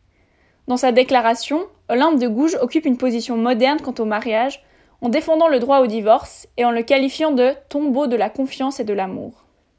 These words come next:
Au-delà du mariage, De Gouges se saisit de la notion d'égalité dans l'écriture.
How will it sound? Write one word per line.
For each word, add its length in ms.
Au-delà 320
du 140
mariage, 580
De 100
Gouges 300
se 100
saisit 320
de 80
la 120
notion 320
d'égalité 580
dans 100
l'écriture. 680